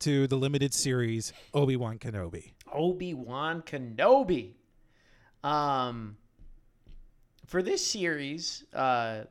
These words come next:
Speaker 2: I really, I really enjoyed it. I really, you know, there were elements of nostalgia. It's not perfect. There were a lot of plot holes, but as I've said before, and in our text off air, you know, I think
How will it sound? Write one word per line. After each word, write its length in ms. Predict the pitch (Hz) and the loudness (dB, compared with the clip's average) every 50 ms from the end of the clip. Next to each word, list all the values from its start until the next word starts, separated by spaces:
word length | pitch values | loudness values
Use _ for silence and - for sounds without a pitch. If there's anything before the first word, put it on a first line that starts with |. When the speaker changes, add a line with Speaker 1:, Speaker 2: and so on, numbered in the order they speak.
| _ _ _ | _ _ _
Speaker 2:
I 60 | 135 | -6
really, 520 | 139 151 175 185 196 190 175 160 135 139 - _ _ _ _ _ _ _ _ _ | -6 -4 -4 -4 -4 -4 -6 -8 -8 -10 -16 _ _ _ _ _ _ _ _ _
I 40 | - | -4
really 220 | 202 277 381 370 | 0 2 2 2
enjoyed 360 | 339 311 269 302 247 226 175 127 | 2 0 0 0 0 0 0 -2
it. 120 | 101 104 - | -4 -10 -8
I 60 | - | -8
really, 480 | 123 127 143 160 175 175 165 156 147 - - _ _ _ _ _ _ _ _ _ - - - - - - _ | -6 -4 -2 -2 0 0 -2 -2 -4 -6 -12 _ _ _ _ _ _ _ _ _ -20 -20 -20 -20 -20 -20 _
you 160 | - 170 170 | 0 2 4
know, 180 | 165 165 180 190 | 6 6 4 4
there 160 | 180 185 170 | 4 2 2
were 160 | 170 170 165 | 4 4 4
elements 520 | 165 165 165 175 190 185 185 185 180 - | 4 6 4 4 4 2 0 -2 -4 -6
of 120 | 185 170 156 | -8 -6 -8
nostalgia. 580 | 156 147 - - 196 190 202 214 202 214 240 220 | -6 -4 -2 2 4 6 6 6 4 2 -2 -2
It's 160 | - - - | -2 -6 -6
not 200 | 185 170 175 - | -6 -6 6 6
perfect. 600 | - - 180 190 190 - - 220 220 220 - _ | 6 6 6 2 0 -2 -6 -6 -6 -8 -12 _
There 140 | - 175 170 | 0 0 0
were 460 | 165 165 165 160 160 156 156 151 - - | 2 0 0 2 0 0 -2 -4 -6 -6
a 80 | - 160 | -4 -2
lot 240 | 160 165 165 180 175 | 0 2 2 2 2
of 100 | 175 175 | 0 -4
plot 380 | - - 175 170 165 165 165 151 | -6 -2 2 4 4 4 4 2
holes, 460 | 139 156 151 151 156 151 170 170 - | 0 0 0 0 -2 -4 -8 -12 -14
but 380 | - _ - 156 156 143 139 - - | -8 _ 0 2 2 2 0 -4 -6
as 260 | - 160 160 160 160 160 | 0 0 0 0 0 -2
I've 220 | 160 156 160 - | -4 -4 -6 -8
said 240 | - 180 170 156 - | -8 -8 -8 -8 -10
before, 640 | 131 123 - - 180 175 165 139 117 117 117 120 - - - - - - - _ - | -18 -20 -12 -10 -6 -4 -4 -4 -6 -8 -10 -14 -18 -20 -20 -20 -20 -20 -20 _ -6
and 140 | 147 165 175 | -6 -4 -4
in 120 | 170 156 | -4 -4
our 140 | 147 135 127 | -4 -4 -4
text 380 | 127 - 170 151 143 - - - | -2 -2 -2 -2 -2 -6 -8 -6
off 260 | 139 135 127 127 - | -6 -6 -6 -6 -8
air, 300 | 147 147 139 131 127 - - _ - - - - - _ _ | -6 -6 -4 -6 -6 -10 -16 _ -20 -20 -20 -20 -20 _ _
you 160 | - 165 170 | -6 -4 0
know, 340 | 165 175 185 208 220 202 - - - | 0 2 2 2 0 -4 -6 -8 -6
I 120 | 175 165 | -6 -6
think 460 | 156 - 190 190 190 185 - - - | -6 -8 -8 -8 -8 -10 -12 -16 -20